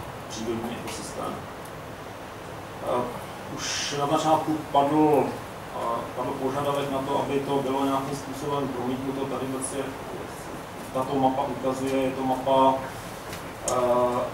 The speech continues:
typů vývoje lesa v Šumavě,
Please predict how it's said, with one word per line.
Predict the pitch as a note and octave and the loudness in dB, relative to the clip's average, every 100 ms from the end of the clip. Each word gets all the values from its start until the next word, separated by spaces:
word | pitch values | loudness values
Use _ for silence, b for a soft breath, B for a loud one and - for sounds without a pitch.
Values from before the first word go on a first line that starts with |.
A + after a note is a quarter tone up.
| - - - - - - - - - - | -8 -12 -12 -12 -12 -10 -10 -10 -8 -4
typů | D3 C#3 C#3 | -2 0 2
vývoje | C3+ C#3 C#3+ | 6 6 6
lesa | A#2+ - A#2 A#2 - - - - | 4 4 4 4 2 -4 -10 -10
v | - A#2 | -10 -4
Šumavě, | A#2 A2+ A#2 | -2 0 0